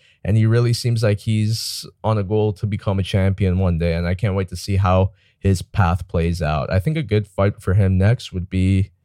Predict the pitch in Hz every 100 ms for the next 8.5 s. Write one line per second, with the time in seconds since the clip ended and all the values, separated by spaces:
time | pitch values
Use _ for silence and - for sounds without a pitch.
0 | _ - - - - _ _ _ _ _
1 | - 135 139 113 226 208 165 170 147 107
2 | 101 127 123 127 120 101 107 104 90 123
3 | 110 104 - - - _ _ _ _ _
4 | 139 135 120 156 156 107 98 82 76 -
5 | 95 90 78 85 92 87 101 110 98 95
6 | 85 80 - 78 98 117 113 107 98 -
7 | 90 85 92 156 202 175 - - 117 147
8 | 120 98 92 73 69